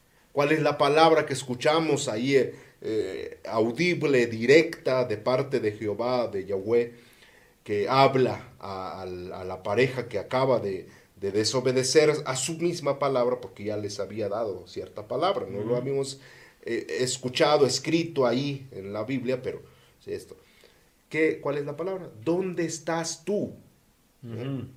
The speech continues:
Speaker 1: Resuena en Génesis tres nueve, si no me equivoco, por ahí en esos
Speaker 2: Ujú,
Speaker 1: versículos.
Speaker 2: ujú.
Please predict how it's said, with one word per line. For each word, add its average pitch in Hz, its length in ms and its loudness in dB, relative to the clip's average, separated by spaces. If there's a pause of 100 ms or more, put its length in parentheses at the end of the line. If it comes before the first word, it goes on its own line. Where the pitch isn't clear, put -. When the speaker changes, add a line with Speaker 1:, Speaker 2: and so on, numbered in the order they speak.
(100)
Speaker 1:
Resuena 127 440 -2
en 117 100 -4
Génesis 123 440 -8
tres 117 300 -6
nueve, 117 240 -2
si 95 120 -12
no 98 80 -14 (120)
me 92 120 -10
equivoco, 90 400 -14
por 98 180 -8
ahí 104 140 -2
en 104 100 -6
esos 113 180 -8
Speaker 2:
Ujú, 117 80 -8
Speaker 1:
versículos. 117 500 -10
Speaker 2:
ujú. 107 80 -12